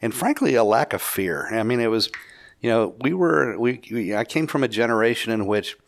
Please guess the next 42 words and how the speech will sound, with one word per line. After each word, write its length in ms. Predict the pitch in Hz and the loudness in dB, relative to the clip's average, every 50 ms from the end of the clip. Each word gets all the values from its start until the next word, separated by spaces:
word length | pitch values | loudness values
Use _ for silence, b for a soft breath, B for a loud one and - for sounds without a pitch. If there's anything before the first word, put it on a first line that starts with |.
| B B B B B B B B _ | B B B B B B B B _
uh, 340 | - 95 92 92 90 85 - - _ _ | -4 -2 -2 -2 -2 -4 -6 -8 _ _
you 260 | - 120 110 117 143 147 | -10 -4 -2 0 2 2
learned 440 | 131 120 127 127 123 123 123 117 110 | 2 2 2 4 4 2 0 -2 -2
how 180 | 107 110 107 | 0 2 2
to 80 | 110 104 | 2 0
do 260 | 85 82 - 104 104 | -2 -2 -2 -2 0
something, 600 | 98 - - 85 80 78 - - - 85 95 - - - | 0 0 -2 -2 -4 -6 -12 -12 -10 -8 -8 -8 -8 -8
and 140 | 107 101 98 | -6 -4 -2
then 120 | 101 101 | -2 -2
you 120 | 101 95 95 | -2 -4 -4
just 360 | 95 92 95 92 - - - | -2 -2 -2 0 -2 -4 -6
replicated 720 | - 82 92 113 131 - 107 92 - - 98 87 85 85 80 | -10 -2 0 0 0 0 -4 -8 -4 -4 -4 -4 -4 -4 -4
that 180 | 87 82 80 | -4 -4 -2
over 240 | 80 95 113 110 123 | -2 -2 0 0 -2
and 100 | 131 113 | -2 0
over 200 | 107 101 95 101 | -2 -2 -2 -4
again 260 | 98 90 85 87 87 | -4 -4 -4 -4 -4
as 160 | 90 87 80 | -4 -6 -6
you 100 | 85 87 | -6 -6
went 160 | 82 90 90 87 | -6 -4 -4 -4
out 140 | 82 87 | -6 -6
and 100 | 90 98 | -6 -6
did 160 | 117 160 202 - | -4 -6 -4 -4
that. 240 | - - - - - _ | -4 -4 -4 -6 -10 _
And, 280 | - 117 107 98 98 95 | -6 -4 -4 -4 -2 -2
uh, 200 | 98 95 95 92 85 - _ B B B B B B B B B B B B B - | 0 0 0 -2 -6 -10 _ B B B B B B B B B B B B B -6
uh, 260 | 98 90 90 90 87 - - _ - - - | -4 -2 -2 -4 -6 -8 -12 _ -20 -20 -18
it 420 | _ 64 60 69 55 - - 117 127 | _ -10 -10 -10 -8 -6 -4 -4 -2
was 460 | 135 143 147 143 135 - - - - - - _ - _ _ _ _ _ _ _ _ _ _ _ _ _ _ _ _ _ _ _ _ _ _ | -2 0 0 0 -2 -2 -4 -6 -8 -12 -20 _ -20 _ _ _ _ _ _ _ _ _ _ _ _ _ _ _ _ _ _ _ _ _ _
not 340 | 127 123 127 131 147 - - | -6 -2 0 0 -2 -2 -2
very, 600 | 143 147 156 160 156 151 143 143 135 127 104 - | -2 0 2 2 2 0 0 -2 -6 -6 -6 -4
eh, 580 | 98 123 123 80 71 117 120 113 113 117 123 | -2 -2 -2 -2 -2 -4 -6 -6 -6 -6 -6
eh, 20 | 113 | -6
we 220 | 110 123 131 135 139 | -4 -2 -2 -2 0
weren't 280 | 131 139 165 196 196 | 2 4 4 4 2
making 240 | 175 170 - - 160 | 0 -2 -2 -2 -2
a 40 | 147 | 0
lot 140 | 151 151 147 | 2 2 0
of 120 | - - | 0 0
breakthroughs. 760 | 92 107 123 - - - - 87 85 78 76 82 90 - - 104 | 0 0 0 0 -2 -8 -8 -6 -6 -8 -8 -8 -6 -6 -4 -2
And, 280 | 110 110 113 107 104 | -2 -2 -2 0 0
uh, 200 | 107 101 98 95 | 0 0 0 -2